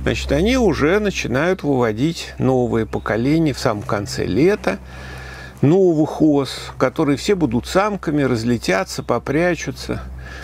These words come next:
И после этого всего на следующий год дадут новый цикл новым бесконечным вот таким осинникам. То есть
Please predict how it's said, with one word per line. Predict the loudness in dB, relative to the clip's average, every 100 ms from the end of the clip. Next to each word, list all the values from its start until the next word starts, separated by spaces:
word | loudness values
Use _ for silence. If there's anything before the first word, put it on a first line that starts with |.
| -2 0
И | 2
после | 2 2 2 2
этого | 4 2 0
всего | 0 0 2 2 0 -4 -2
на | 0 0
следующий | 0 -2 -2 -6 0
год | 2 2 2
дадут | -2 0 0 -2 -8 -8 -6 0
новый | 2 2 -2
цикл | 0 0 0 -2 0
новым | 2 2 2 0
бесконечным | -2 -2 -2 0 -2 -2 -4 -2 -2 -6 -4
вот | -2
таким | -2 -2 -2 0
осинникам. | -2 -4 -6 -8 -10 -12 -12 -12 -16 -16 -16 -16 -16 -14 -14 -12 -12 -12 -12 -2 2
То | 4
есть | 2 0 -4